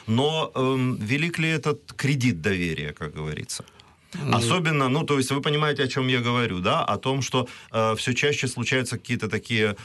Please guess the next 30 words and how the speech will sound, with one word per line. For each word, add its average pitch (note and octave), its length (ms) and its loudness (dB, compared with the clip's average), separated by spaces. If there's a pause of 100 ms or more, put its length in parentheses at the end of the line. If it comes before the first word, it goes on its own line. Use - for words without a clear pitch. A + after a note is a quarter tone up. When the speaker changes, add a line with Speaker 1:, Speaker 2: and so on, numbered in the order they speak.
(180)
Speaker 1:
эм, G#2 540 0
инциденты, A2+ 720 0
вот G2 200 -2
как, A2+ 340 0
э, G2 320 0
инцидент G2 560 -2
прошлой D3 400 0
недели, A#2+ 440 2
когда G2 640 0
полиц-, F#2+ 380 -2 (200)
полицейские G2+ 640 0
застрелили G#2 760 0 (320)
пассажира G#2+ 680 2
машины, G#2 500 0
которую F#2+ 420 -2
они G2 200 0
догоняли, C3+ 680 0 (280)
а G#2 360 2
через, G#2 380 0
по-моему, G#2 420 0
буквально G#2 500 0
два G#2 300 2
дня, G2 420 2 (300)
э, G2 300 0
случилось, G2+ 680 0
э, G2+ 280 0
опять G#2+ 260 0
же, G2+ 120 0
при A2 160 0
погоне G2+ 600 2